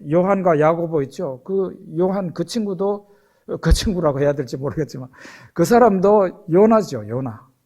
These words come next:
이 이름은 사실 부모가 이제 이름을 자-,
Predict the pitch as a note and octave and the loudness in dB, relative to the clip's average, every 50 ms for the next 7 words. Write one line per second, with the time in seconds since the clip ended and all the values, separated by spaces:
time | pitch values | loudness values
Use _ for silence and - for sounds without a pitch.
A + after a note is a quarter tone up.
0 | _ _ _ _ _ _ _ _ _ _ _ _ _ _ _ _ _ _ _ _ | _ _ _ _ _ _ _ _ _ _ _ _ _ _ _ _ _ _ _ _
1 | _ _ _ _ _ _ _ _ _ _ _ _ _ _ _ _ _ _ _ _ | _ _ _ _ _ _ _ _ _ _ _ _ _ _ _ _ _ _ _ _
2 | _ _ - G#3+ A#3+ A3+ G#3 F3 - - D#4 D4+ C#4+ D#4 C4+ G3+ G3 G#3 A#3 G#3+ | _ _ -6 -2 0 0 0 0 -4 -4 -2 2 4 6 6 6 6 4 4 2
3 | F#3 D3+ C#3 - - G3 G#3+ G3+ A#3+ G3+ - - G#3 B3 C4 C#4 C#4 B3+ A#3+ A3 | 0 -2 -6 -6 -2 -2 -2 0 0 -2 -2 2 2 2 4 4 4 4 4 4
4 | F#3+ F3+ E3 D#3 C#3 D#3 D3+ D#3+ F#3+ F#3+ G3+ G3 F#3+ F3 E3 F3 F3+ E3+ E3 C#3+ | 2 2 0 -2 -4 -4 -4 -4 -2 -4 -2 -2 -2 -2 0 -2 -2 -2 -4 -8
5 | - - - C#3 E3 - - | -12 -12 -8 -8 -8 -8 -10